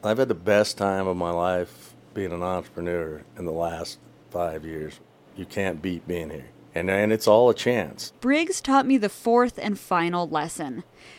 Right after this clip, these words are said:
Speaker 2: Don't be afraid to totally reinvent yourself, which, given the uncertain state of journalism these days, is probably pretty good advice. For Inside Energy,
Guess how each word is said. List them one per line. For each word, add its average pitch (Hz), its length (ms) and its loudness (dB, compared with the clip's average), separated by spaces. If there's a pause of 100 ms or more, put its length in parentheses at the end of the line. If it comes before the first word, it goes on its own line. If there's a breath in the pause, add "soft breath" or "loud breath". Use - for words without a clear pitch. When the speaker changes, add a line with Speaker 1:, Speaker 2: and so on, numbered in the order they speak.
(140 loud breath)
Speaker 2:
Don't 277 220 4
be 359 120 2
afraid 262 440 2
to 208 100 -4
totally 277 680 0
reinvent 214 760 0
yourself, 143 760 -8 (500 loud breath)
which, 226 440 4 (180)
given 277 260 2
the 330 100 6
uncertain 254 460 2
state 247 340 0
of 170 180 -6
journalism 202 600 -2
these 254 240 4
days, 262 540 0
is 190 200 -4
probably 311 440 -4
pretty 220 360 -6
good 170 260 -2
advice. 151 800 -6 (840 loud breath)
For - 160 -4
Inside 247 380 2
Energy, 202 640 0